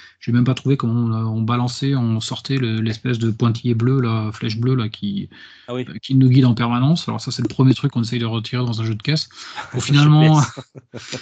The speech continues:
Speaker 1: <laughs> non, mais, non, mais le G P S, euh, et puis le guidage, euh, qui
Speaker 2: Ouais,
Speaker 1: passe
Speaker 2: ouais,
Speaker 1: en
Speaker 2: je vois
Speaker 1: jaune
Speaker 2: ce que
Speaker 1: quand
Speaker 2: tu veux dire,
Speaker 1: il faut
Speaker 2: ce sont les
Speaker 1: freiner,
Speaker 2: flèches,
Speaker 1: euh,
Speaker 2: les
Speaker 1: bon,
Speaker 2: flèches
Speaker 1: écoutez.
Speaker 2: bleues sur la route et orange quand il faut ralentir un peu et rouge quand il faut freiner, ouais. Euh, c'est une assist-, une, une assistance visuelle,
Speaker 1: C'est,
Speaker 2: euh,
Speaker 1: ouais, ouais.
Speaker 2: ouais.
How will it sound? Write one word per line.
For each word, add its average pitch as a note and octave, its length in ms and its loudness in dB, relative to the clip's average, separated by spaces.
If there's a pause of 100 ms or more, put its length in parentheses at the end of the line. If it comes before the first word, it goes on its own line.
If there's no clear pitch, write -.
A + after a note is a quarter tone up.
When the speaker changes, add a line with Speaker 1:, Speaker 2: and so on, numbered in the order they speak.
Speaker 1:
<laughs> - 80 -20
non, B2+ 140 -2
mais, B2+ 80 0
non, B2+ 120 0
mais B2 100 2
le A#2 40 -2
G B2 140 -2
P C3 80 0
S, C3 200 -2
euh, A2 200 -6
et A2 80 -6
puis A#2+ 140 -8
le A#2 40 -2
guidage, A#2 420 -4
euh, A2 500 -6
qui A#2 100 -8
Speaker 2:
Ouais, A#2+ 80 0
Speaker 1:
passe B2+ 80 2
Speaker 2:
ouais, C3 100 2
Speaker 1:
en A2+ 40 0
Speaker 2:
je A2 40 -2
vois B2+ 120 2
Speaker 1:
jaune - 20 -
Speaker 2:
ce - 20 -2
que A#2+ 80 -6
Speaker 1:
quand - 40 -6
Speaker 2:
tu B2+ 40 0
veux - 0 -
dire, B2 80 2
Speaker 1:
il - 40 -2
faut B2 40 -4
Speaker 2:
ce A2+ 80 -6
sont A2+ 80 -4
les C3 120 4
Speaker 1:
freiner, C#3+ 220 4
Speaker 2:
flèches, A#2+ 140 2
Speaker 1:
euh, A2 240 -6 (140)
Speaker 2:
les B2 100 -4
Speaker 1:
bon, A2 60 -8
Speaker 2:
flèches C3 300 -2
Speaker 1:
écoutez. B2+ 180 0
Speaker 2:
bleues C3+ 220 0
sur C3 120 -8
la B2 80 2
route C3 340 0
et B2 60 -2
orange A#2+ 480 -2
quand A2+ 80 -12
il G2+ 80 -12
faut G#2+ 160 -14
ralentir A2 380 -4
un A2 60 -4
peu B2+ 120 -8
et B2+ 60 0
rouge A#2+ 180 -4
quand G#2+ 100 -12
il - 60 -14
faut G#2+ 80 -10
freiner, G2+ 300 -8
ouais. E2+ 100 -12 (460)
Euh, E2 200 -8
c'est - 200 -10
une G#2+ 100 0
assist-, - 320 -6
une, G2+ 220 -4
une F#2+ 260 -4
assistance G2+ 360 -8
visuelle, F#2+ 320 -4
Speaker 1:
C'est, E2+ 80 -8
Speaker 2:
euh, F2 200 -16
Speaker 1:
ouais, C3 140 -6
ouais. A#2 100 -6 (120)
Speaker 2:
ouais. F#2 60 -14